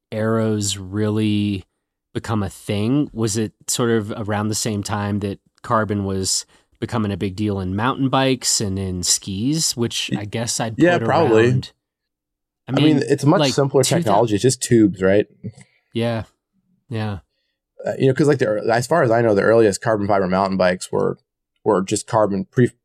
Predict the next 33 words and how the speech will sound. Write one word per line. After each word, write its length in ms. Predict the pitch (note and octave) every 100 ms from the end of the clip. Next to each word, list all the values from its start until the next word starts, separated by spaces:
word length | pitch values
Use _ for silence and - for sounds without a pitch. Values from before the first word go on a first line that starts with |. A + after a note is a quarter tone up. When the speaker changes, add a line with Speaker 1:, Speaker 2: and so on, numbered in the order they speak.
| -
Speaker 2:
pre-preg 460 | A#2+ - A2 G2+
or 100 | F#2+
pre-made 500 | - A#2+ A#2 G#2 F#2+
tubes 500 | - A#2 G#2+ F#2 F#2 _ _ -
with 340 | G#2+ F#2+ - _ _ _ _ -
gussets 480 | A2+ G2 - F#2 -
or 80 | F#2+
brackets, 540 | G#2 F#2+ G2 G2 -
basically, 760 | G#2+ G2+ - - G#2+ G#2+ G#2+ - _ _ -
at, 220 | F#2+ F#2+
like, 280 | G2+ F#2+ -
the 120 | F#2+
headset 600 | G2 F#2+ - G2 F#2+ F#2
and 200 | F#2+ F2+
the, 360 | F2+ F2+ F#2+ - -
you 160 | G2+ A2
Speaker 1:
Mm-hmm. 100 | -
Speaker 2:
know, 60 |
you 120 | F#2 G#2
know, 140 | G#2
at 100 | G2+
the 80 | F#2+
various 360 | G2 F#2+ -
joints. 480 | - G#2 G2+ G#2+ - _ _ _ _ _ _ _ G#2
And 220 | G#2+ G#2+
I, 120 | - _ -
so 140 | B2+
I 60 | D3+
think 200 | A3 A3
the 80 | -
carbon 280 | D#3+ D3+ A#2
arrows 260 | A#2 G#2+
predate, 640 | _ - A2 G#2+ G2+ A2+